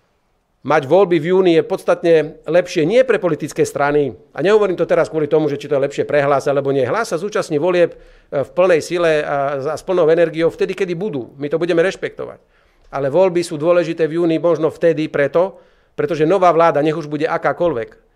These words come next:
bude musieť v tomto zložitom období pripraviť rozpočet. A to bude nesmierne ťažké pripraviť rozpočet na rok dvetisícdvadsaťštyri po tom všetkom, čo tu nastvárala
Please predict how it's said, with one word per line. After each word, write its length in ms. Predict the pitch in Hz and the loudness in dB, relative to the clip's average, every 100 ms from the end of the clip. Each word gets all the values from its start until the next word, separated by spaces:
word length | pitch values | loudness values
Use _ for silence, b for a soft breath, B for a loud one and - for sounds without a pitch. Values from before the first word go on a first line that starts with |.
| _ | _
bude 160 | 139 156 | -4 0
musieť 320 | 160 156 151 | -2 -2 -4
v 60 | - | -2
tomto 160 | 147 151 | -4 -4
zložitom 480 | 127 156 170 170 | 0 0 0 -2
období 320 | 143 139 156 160 | -4 -4 -4 -4
pripraviť 440 | 143 143 151 160 | -8 -4 -4 -2
rozpočet. 460 | 180 214 143 123 110 - - | -2 -2 -4 -6 -10 -12 -10
A 80 | 135 | -6
to 80 | |
bude 160 | 156 156 | -4 -2
nesmierne 480 | 165 165 170 160 165 | -2 -2 -2 -2 -4
ťažké 400 | 160 185 - 151 | -2 -6 -4 -8
pripraviť 420 | 139 143 139 131 143 | -6 -6 -4 -2 -4
rozpočet 360 | 143 135 135 | -4 -6 -4
na 120 | 135 | -2
rok 160 | 135 123 | -2 -2
dvetisícdvadsaťštyri 1700 | 135 139 - 131 - _ _ 120 147 160 147 131 - - - 160 131 | -6 -8 -10 -12 -12 _ _ 0 2 4 0 -4 -6 -14 -2 -2 -2
po 160 | 151 | -4
tom 160 | 139 131 | -4 -2
všetkom, 320 | 151 151 143 | -2 -2 -4
čo 160 | 127 135 | -4 -6
tu 160 | 139 | -4
nastvárala 560 | 135 135 143 135 131 123 | -4 -2 -2 0 0 -4